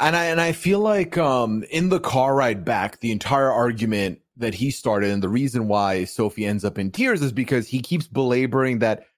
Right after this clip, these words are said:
"I feel like we're a team, and then your mom was there and you were not backing me at all. You were supporting everything she said and you just let her have her way,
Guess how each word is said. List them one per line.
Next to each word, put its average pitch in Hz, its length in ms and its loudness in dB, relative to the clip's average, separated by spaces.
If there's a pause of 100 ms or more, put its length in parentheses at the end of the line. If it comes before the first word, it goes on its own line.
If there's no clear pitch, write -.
(220)
"I 127 100 -8
feel 170 200 0
like 160 260 2
we're 139 160 2
a 127 120 -2
team, 190 360 0
and 139 140 2
then 139 140 0
your 127 120 2
mom 165 240 2
was 170 140 0
there 170 160 2
and 139 120 0
you 120 80 2
were 120 120 2
not 139 180 0
backing 139 380 0
me 127 100 2
at 127 100 2
all. 143 160 4
You 139 80 0
were 127 100 0
supporting 123 520 -4
everything 131 400 -2
she 135 240 -2
said 139 380 2
and 123 100 0
you 110 100 0
just 110 120 -4
let 110 320 2
her 123 240 0
have 120 240 0
her 113 180 0
way, 160 560 0